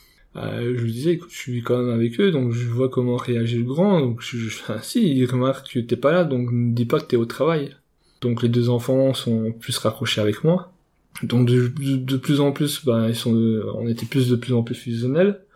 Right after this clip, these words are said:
On a fêté le, l'anniversaire du petit séparément, puis on a fêté l'anniversaire du, du grand séparément. Le gamin m'a demandé, bah, « Est-ce que maman va revenir vivre à la maison ? » Je dis, « Bah, j'écoute, non, c'est pas possible. » Donc en expliquant avec des, des mots d'enfant, bah, euh, je lui ai fait, «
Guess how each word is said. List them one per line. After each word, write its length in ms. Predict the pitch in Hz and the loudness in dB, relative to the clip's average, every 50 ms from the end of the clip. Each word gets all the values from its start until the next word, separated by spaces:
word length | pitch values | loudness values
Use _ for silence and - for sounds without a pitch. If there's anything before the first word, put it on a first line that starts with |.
| _ _ _ _ _ _ _ _ _ _ _ | _ _ _ _ _ _ _ _ _ _ _
On 100 | - 123 | -2 0
a 60 | 123 | 0
fêté 320 | 117 - 131 117 - 135 127 | 0 0 -2 2 6 6 8
le, 140 | 123 123 120 | 8 8 6
l'anniversaire 640 | 117 123 123 123 123 123 120 117 - - 131 127 | 6 4 4 4 4 2 2 0 -2 0 0 0
du 120 | 117 117 117 | 0 0 -2
petit 460 | 117 - - - 139 135 143 131 - - _ _ _ _ _ _ _ | -4 -8 -6 -2 0 0 0 -2 -6 -14 _ _ _ _ _ _ _
séparément, 840 | - - - 120 117 113 110 110 113 117 135 151 180 202 202 - _ _ _ _ _ _ _ _ _ _ _ - | -8 -4 -4 -2 0 0 0 0 2 2 4 4 2 2 0 -4 _ _ _ _ _ _ _ _ _ _ _ -10
puis 120 | - 131 | -4 -2
on 80 | 123 123 | 0 0
a 80 | 123 | 0
fêté 200 | 120 127 113 127 | 0 -2 2 4
l'anniversaire 640 | 123 123 120 120 120 120 120 113 - - 131 120 120 | 4 4 4 4 4 2 2 0 0 0 0 0 0
du, 160 | 117 113 113 | -2 -2 -2
du 140 | 117 117 117 | -2 -4 -2
grand 400 | 113 120 117 135 131 131 127 127 | -2 0 2 4 4 4 4 0
séparément. 800 | - - - - - 110 113 113 127 147 170 226 233 - - _ _ _ _ _ _ _ _ _ | -2 -6 -6 -6 -4 -2 0 0 2 2 2 0 0 -4 -10 _ _ _ _ _ _ _ _ _
Le 60 | 127 127 | -6 -2
gamin 560 | 123 127 127 123 127 127 131 135 135 135 131 | 0 0 0 2 0 0 2 2 2 2 2
m'a 120 | 131 120 | 0 0
demandé, 380 | 120 120 117 117 120 123 127 123 | 0 0 0 0 2 4 4 4
bah, « 480 | 123 110 - - - - - 123 123 123 120 | 2 0 -2 -6 -8 -10 -8 -10 -10 -10 -10
Est-ce 100 | 117 - | -10 -2
que 120 | - 127 | 2 4
maman 260 | 120 120 123 127 127 | 4 6 6 6 6
va 100 | 123 123 | 4 4
revenir 400 | 120 117 117 113 117 123 123 120 | 4 4 4 6 6 6 6 4
vivre 440 | 120 117 117 113 117 - 113 110 107 | 4 2 0 0 0 0 -2 -2 0
à 60 | 110 | 0
la 40 | 107 | 0
maison ? » 340 | 110 113 117 117 156 190 175 143 | 2 2 2 2 4 2 4 4
Je 40 | |
dis, « 120 | 123 117 117 | 4 2 2
Bah, 140 | 117 - - | 2 2 2
j'écoute, 380 | 117 110 120 - - - - - | 0 0 -2 -4 -6 -2 0 2
non, 140 | 151 151 160 | 2 2 2
c'est 120 | - - | 0 -2
pas 100 | - 117 | -2 0
possible. » 480 | 117 120 123 - - - 165 165 160 - - _ _ | 0 0 -4 -2 0 2 2 0 -2 -8 -16 _ _
Donc 180 | - 135 120 - | -2 0 2 4
en 100 | 131 123 | 4 6
expliquant 460 | 123 123 123 - 131 131 - 139 135 | 6 4 2 0 -4 -2 2 4 4
avec 140 | 139 135 127 | 4 4 4
des, 140 | 123 120 120 | 4 4 6
des 300 | 117 117 117 113 117 117 | 6 6 4 4 6 6
mots 160 | 117 123 120 | 6 6 6
d'enfant, 420 | 120 123 120 120 120 - 139 139 | 4 4 4 2 2 2 2 2
bah, 120 | 135 123 110 | 4 2 2
euh, 760 | 107 110 110 110 107 107 104 - - - 123 123 - - 131 | 0 -2 -4 -4 -4 -6 -6 -6 -6 -6 -6 -6 -6 -6 -6
je 120 | 131 123 | -4 -2
lui 80 | 127 120 | -2 -2
ai 20 | |
fait, « 140 | 117 120 - | 0 0 0